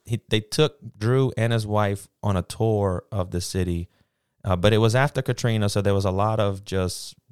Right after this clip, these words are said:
I mean, everything was in shambles. If you remember driving around, how horrible it looked and how upsetting all that stuff was.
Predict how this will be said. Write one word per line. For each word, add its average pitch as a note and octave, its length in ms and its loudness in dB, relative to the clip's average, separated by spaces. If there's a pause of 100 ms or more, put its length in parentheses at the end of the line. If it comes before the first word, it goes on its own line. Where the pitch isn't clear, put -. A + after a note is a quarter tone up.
(440)
I G2 60 -6
mean, F#2 220 0
everything G#2+ 320 2
was G2+ 120 2
in F#2+ 120 -2
shambles. F2+ 520 -2
If F2 120 -6
you G2+ 80 0
remember F#2+ 320 0
driving F#2 340 0
around, F2+ 360 0
how F#2 180 0
horrible F2+ 420 -2
it D#2 80 -6
looked F2 280 -6
and E2+ 180 -2 (280)
how F#2+ 200 0
upsetting F#2+ 580 0
all F2+ 180 -2
that - 280 -4
stuff - 280 -4
was. F2 400 -2